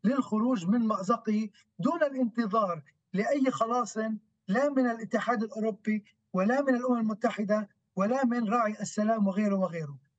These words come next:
ال-، الآن المسألة موجودة في البيت الفلسطيني.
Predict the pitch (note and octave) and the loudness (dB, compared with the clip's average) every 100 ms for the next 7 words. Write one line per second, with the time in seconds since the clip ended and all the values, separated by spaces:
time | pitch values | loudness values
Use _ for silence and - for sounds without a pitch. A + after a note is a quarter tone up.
0 | _ F#3+ G3 G3 _ - G3 C#4+ D4 G#3 | _ 0 0 -2 _ -4 0 2 0 0
1 | D3+ _ _ _ F#3+ F#3+ C4 - C4 C#4+ | -6 _ _ _ 0 2 0 0 0 2
2 | A#3 F#3+ F3 C4 B3+ - G3+ G3 A#3 B3 | 2 0 0 0 0 -2 -2 -2 0 -2
3 | - B3 G#3+ - C4 E3 | 0 -2 -2 -2 -2 -2